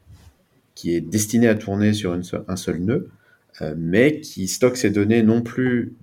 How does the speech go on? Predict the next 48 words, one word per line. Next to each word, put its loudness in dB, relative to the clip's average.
dans, 0
euh, -4
des -4
répertoires 0
organisés -2
par -4
Level -4
D -4
B, 2
mais -10
qui -6
les 2
stocke 2
dans -2
Foundation -2
D 0
B. -6
Et -6
donc -2
ça, 4
ça 0
permet, 4
euh, -2
de, -16
de, -20
deux -4
choses. 2
Ça -8
permet 0
d'une 2
part 2
d'avoir 2
un, -12
un -8
chemin 0
de 4
migration 2
très 0
facile 0
après 2
si -8
on -4
veut -6
passer -4
à -2
une 0
version -2
distribuée, -2